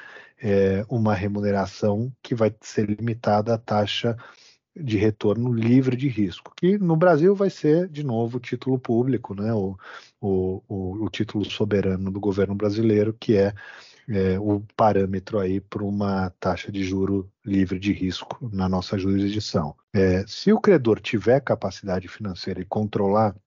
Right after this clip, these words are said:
os riscos que são significativos à operação,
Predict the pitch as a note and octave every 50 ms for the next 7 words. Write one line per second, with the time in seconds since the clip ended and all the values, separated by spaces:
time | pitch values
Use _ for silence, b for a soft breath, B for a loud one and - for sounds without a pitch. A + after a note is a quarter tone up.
0 | _ - A#2 G#2 - - G#2+ G2 - - - - - - - - F#2+ F2+ F2+ F2
1 | - - G2+ F#2+ F2+ - F2+ F2+ F2+ F2 - - A2+ - F2+ F2+ - - G2+ F#2
2 | F2+ F2+ E2+ E2+ E2 D#2+ E2 - - F2+ F2+ F2 - - - C3 C3 B2 G#2+